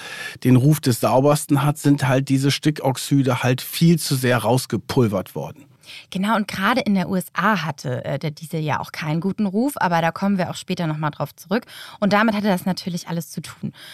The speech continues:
Speaker 1: Und es
Speaker 2: So.
Speaker 1: hat diesen ganzen Konzern durcheinander gerüttelt. Und es sind wirklich, es ist eine total teure Geschichte für den V-W-Konzern gewesen. Und vor allen Dingen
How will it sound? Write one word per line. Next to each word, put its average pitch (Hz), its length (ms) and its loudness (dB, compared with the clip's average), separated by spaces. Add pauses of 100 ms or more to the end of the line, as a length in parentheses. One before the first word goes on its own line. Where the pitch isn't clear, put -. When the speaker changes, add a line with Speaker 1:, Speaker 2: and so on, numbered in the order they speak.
Speaker 1:
Und 131 120 4
es 190 100 4
Speaker 2:
So. 151 100 4
Speaker 1:
hat - 320 0
diesen 135 300 4
ganzen 151 600 2
Konzern 107 760 -4 (360)
durcheinander 113 1040 2
gerüttelt. 95 640 -8 (300)
Und 123 160 2
es 123 120 -2
sind 127 200 2
wirklich, 143 460 2
es 127 160 -6
ist 139 180 -4
eine 131 160 6 (300)
total 151 480 0
teure 139 340 2
Geschichte 135 420 -2
für 139 140 -6
den 135 140 2
V-W-Konzern 131 760 -2
gewesen. 131 340 0
Und 160 220 4
vor - 160 -2
allen 127 240 2
Dingen 131 160 4